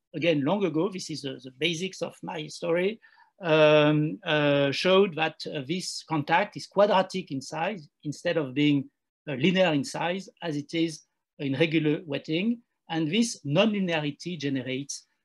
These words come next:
um, this, uh, extremely curious thing that little objects move faster in the viscous limit, which is absolutely remarkable.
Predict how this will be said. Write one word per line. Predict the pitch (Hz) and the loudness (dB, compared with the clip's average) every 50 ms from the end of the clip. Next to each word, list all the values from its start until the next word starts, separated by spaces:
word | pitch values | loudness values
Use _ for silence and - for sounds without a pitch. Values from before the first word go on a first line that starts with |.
| _ _ - | _ _ -10
um, | 160 143 135 135 127 123 123 120 120 120 - - _ _ _ | -6 -4 -2 -2 0 0 -2 -2 -2 -4 -6 -10 _ _ _
this, | 147 139 143 135 - - - - | -6 -4 -4 -4 -6 -12 -10 -8
uh, | 139 127 127 131 - | -6 -6 -6 -6 -6
extremely | - 147 - - - 160 151 151 151 | -8 -10 -10 -8 -6 -4 -2 -2 -2
curious | 156 - 175 170 165 151 135 - - | -2 -2 -2 0 0 0 -2 -4 -2
thing | - 151 151 175 190 - _ - _ _ - | 0 0 0 0 -2 -8 _ -20 _ _ -10
that | 151 143 - | -10 -10 -4
little | - 156 196 196 208 196 175 | -2 -2 0 0 2 0 0
objects | 160 143 120 151 156 127 117 - - - - _ _ | 0 -2 -2 -4 -4 -4 -4 -8 -14 -16 -16 _ _
move | 151 156 180 185 - | -2 -2 -2 -2 -2
faster | - 170 170 147 - - - 185 202 208 - _ _ | -2 -2 -2 -2 -2 -4 -2 -2 -2 -2 -6 _ _
in | 233 233 240 | 6 8 8
the | 220 214 190 | 8 6 2
viscous | 165 190 180 - - 180 - - | -2 -4 -8 -6 -8 -8 -6 -6
limit, | 185 185 - 196 185 _ | -4 -2 -2 -4 -4 _
which | 147 - - | -18 -16 -14
is | 135 | -14
absolutely | 139 135 - - 156 165 160 - 151 | -14 -12 -10 -10 -10 -10 -6 -4 -4
remarkable. | 139 143 143 120 - 185 175 | -4 -2 -4 -6 -6 -8 -10